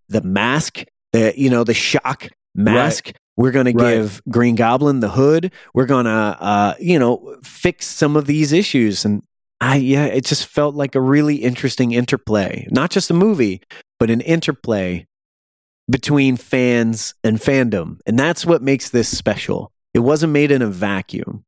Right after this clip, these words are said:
Speaker 1: just to make money, and it will make unbelievable
Speaker 2: Oh,
Speaker 1: money.
Speaker 2: a billion.
Speaker 1: But
Speaker 2: A billion.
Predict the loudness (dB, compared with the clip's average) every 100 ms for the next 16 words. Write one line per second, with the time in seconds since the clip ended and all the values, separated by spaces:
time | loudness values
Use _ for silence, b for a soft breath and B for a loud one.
0 | -2 -2 0 -2 -2 -2 -4 -4 -4 0
1 | 2 2 0 2 0 -2 -12 _ _ _
2 | _ _ _ _ -4 0 0 0 2 0
3 | 0 -2 -4 -8 -10 -2 0 2 0 -2
4 | -10 _ _ -4 0 2 2 0 -8